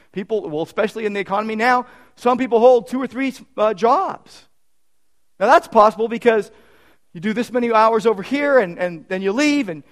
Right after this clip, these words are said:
you do this many hours over here, and you leave, and you do some over here, and you leave, and they're not having your exclusive service. It's just for a certain number of hours.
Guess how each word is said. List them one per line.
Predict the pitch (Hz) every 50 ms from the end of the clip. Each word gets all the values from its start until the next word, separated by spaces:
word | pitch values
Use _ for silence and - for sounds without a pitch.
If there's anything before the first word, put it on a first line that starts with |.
| _ _ _
you | 170
do | 165 196
this | 220 233 -
many | 208 220 226 220
hours | 214 220 208 214
over | 190 214
here, | 247 262 262
and | 247 - 196 190
you | 190
leave, | 202 262 294 294 294 285 240 202
and | 185
you | 180
do | 160 196
some | 185 - - 214 220 214
over | 214 196 208
here, | 202 254 262 254 254 240 254 - _ _ _ -
and | - 196
you | 226
leave, | 247 277 285 285 233 -
and | 202 196
they're | 208 208
not | 202 202 220 226 254 262 254 - - - _ _ _ _ _ _
having | - 185 226 226 240 247 233
your | 214 214
exclusive | 196 - - - - - 262 320 349 294 - - 240 214 180
service. | 151 - - - 175 175 175 226 240 -
It's | 226 208
just | - 220 220 214
for | - - 196 202
a | 190
certain | - - 165 -
number | 151 156 170 190
of | - - -
hours. | 233 285 294 294 277 214 156 117 95 - _ _ _ _